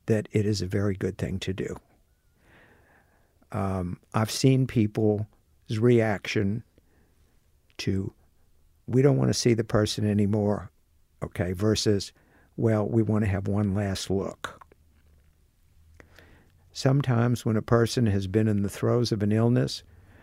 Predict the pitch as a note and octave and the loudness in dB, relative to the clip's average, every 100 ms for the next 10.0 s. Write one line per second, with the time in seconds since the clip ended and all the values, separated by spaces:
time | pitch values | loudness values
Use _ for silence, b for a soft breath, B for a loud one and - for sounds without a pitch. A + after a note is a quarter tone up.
0 | b A2 G#2+ G#2 G2+ G#2 - A2+ A2 B2+ | b -6 -2 -2 -2 -4 0 0 2 0
1 | A2+ A2+ - G2 F2 - _ - - - | 0 0 -2 -4 -4 -12 _ -20 -20 -20
2 | - - _ _ - B2 A#2 A2 - A#2 | -20 -20 _ _ 0 4 4 2 -2 2
3 | G#2+ A2 A2 G#2+ F2 F2 E2 D#2+ A#2+ B2 | 4 4 2 0 -4 -6 -8 -4 -2 0
4 | - - G#2 - - A2+ G#2 G2+ G2 G#2 | -2 -4 -4 -4 -2 2 2 2 0 -2
5 | F#2 - C3+ G#2+ - A#2 B2+ A2+ A#2 - | -2 -2 0 0 0 0 2 2 2 0
6 | A2 A2+ A2 A2 - - F#2 G2+ G#2 - | -2 0 0 -2 -4 -4 -2 -4 -6 -6
7 | F#2 B B B B B B B B B | -10 B B B B B B B B B
8 | B _ _ - B2 - - G#2+ A2 A#2+ | B _ _ -4 -2 -4 -6 -6 0 4
9 | C#3 A#2 A2 G#2 - A2+ A2+ G#2+ - | 6 6 2 -2 -4 -2 0 -2 -4